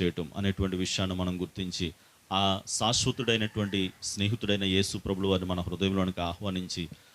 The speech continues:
ఆయనతో స్నేహం చేస్తూ, ఆ స్నేహం ద్వారా తండ్రితో, తండ్రి, తండ్రి దగ్గర మనకు కావలసిన ప్రతి విన్నపాన్ని విన్నవించుకొని, వాటి వలన, వాటినన్నిటిని కూడా తండ్రి వలన మనం పొందుకొని,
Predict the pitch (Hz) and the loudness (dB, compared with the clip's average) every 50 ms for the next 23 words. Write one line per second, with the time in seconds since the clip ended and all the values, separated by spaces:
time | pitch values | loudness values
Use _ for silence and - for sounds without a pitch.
0 | - _ - 85 104 113 120 123 123 - 123 117 107 - 101 101 101 95 104 104 | -20 _ -4 2 2 4 4 2 2 2 2 2 2 2 0 0 0 0 -2 -4
1 | 101 - 98 95 92 - - 90 80 - - - - - _ - 90 95 - - | -2 -2 0 0 0 -2 -4 -6 -8 -8 -10 -18 -20 -20 _ -4 -2 0 0 0
2 | - 107 110 117 123 123 123 120 110 113 107 110 107 - - 95 101 101 107 - | 0 0 0 0 0 0 0 2 4 4 4 4 2 0 -4 -4 -4 -4 -4 -2
3 | - 107 107 107 - 98 95 98 110 110 - - - - - - 98 95 95 107 | 0 0 -2 0 -2 -4 -2 -2 -2 -4 -4 -8 -14 -16 -8 -6 -6 -4 -4 0
4 | 95 104 101 92 101 101 98 98 95 98 - - 95 95 101 104 104 - 98 95 | 0 0 2 2 2 2 0 0 -2 -6 -4 -2 0 0 0 0 0 -2 -4 -6
5 | 90 - 92 87 - 104 95 87 90 92 98 104 104 - 104 101 101 101 98 92 | -4 -4 -6 -4 -4 -4 -2 -2 -2 0 0 0 0 2 2 2 2 2 0 0
6 | - - - - - - _ 87 98 104 110 110 107 110 107 107 - - 104 101 | -2 -6 -14 -20 -20 -16 _ 0 2 4 6 6 6 6 4 2 0 -4 -2 -2
7 | 92 90 85 - 90 95 95 98 - 98 98 98 95 98 98 98 95 92 98 98 | -2 -2 -4 -2 0 0 0 0 0 -2 0 0 0 0 -2 0 2 2 2 2
8 | - 101 104 104 120 127 - 131 120 120 107 113 107 107 - 98 95 98 101 107 | 2 0 0 2 2 2 2 0 -2 0 2 2 0 2 0 -2 -2 2 2 4
9 | 104 104 98 98 95 95 95 92 92 - - 92 90 92 92 - 98 92 90 87 | 6 6 6 4 4 2 2 2 0 0 0 2 2 2 2 2 0 0 0 -2